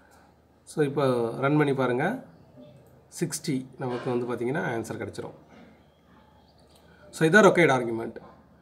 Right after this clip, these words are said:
இப்போ நீங்க வந்து, அ, call ஸ்டேட்மெண்ட்ல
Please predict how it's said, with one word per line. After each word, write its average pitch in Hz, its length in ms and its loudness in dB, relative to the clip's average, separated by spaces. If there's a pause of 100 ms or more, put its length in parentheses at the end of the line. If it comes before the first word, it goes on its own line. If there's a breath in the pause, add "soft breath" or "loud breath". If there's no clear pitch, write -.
(640 soft breath)
இப்போ 190 180 4
நீங்க 180 240 10
வந்து, 202 160 6 (500)
அ, - 20 2 (520)
call 208 240 6
ஸ்டேட்மெண்ட்ல 180 460 2